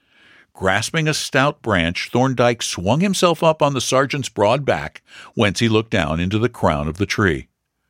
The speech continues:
Then, parting the branches, he stepped onto the ledge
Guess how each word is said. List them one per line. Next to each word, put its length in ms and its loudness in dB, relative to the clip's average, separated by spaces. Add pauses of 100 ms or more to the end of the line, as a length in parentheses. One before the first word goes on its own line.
(300)
Then, 440 -2 (580)
parting 380 -2
the 80 0
branches, 540 -4 (600)
he 100 -2
stepped 380 0
onto 240 2
the 120 2
ledge 440 -2